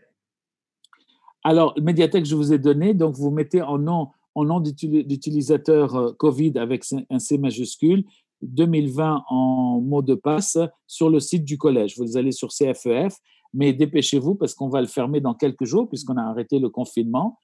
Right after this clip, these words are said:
Et bien sûr, on peut, euh, faire partie du collège. Les tarifs pour les personnes venant du Maroc sont nettement moins chers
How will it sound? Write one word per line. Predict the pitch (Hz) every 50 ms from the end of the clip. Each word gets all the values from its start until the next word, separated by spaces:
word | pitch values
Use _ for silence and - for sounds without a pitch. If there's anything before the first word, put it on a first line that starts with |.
| _ _ _ _ _ _
Et | 135 139 131
bien | 127 131 123 117
sûr, | - - 139 165 185 180 -
on | 139 139
peut, | - - - 147 160 170 165 165 147 - -
euh, | 123 123 117 117 113 110
faire | 110 - 127 - -
partie | - 113 - - 151 151
du | 131 127 107
collège. | - 170 120 120 120 131 165 190 170 - - _ _ _ _ _
Les | - 120 135 139 139
tarifs | 151 143 135 143 151 151 143 - _
pour | 135 131 127
les | 123 123 123 123 120 113
personnes | 117 - 135 117 - - - 143 135 131 127 120 110
venant | 107 123 123 127 123
du | 120 120
Maroc | 120 123 120 127 127 - -
sont | - 113 107
nettement | 131 143 143 - 143 131
moins | 127 123 113 117
chers | 113 - 131 127 117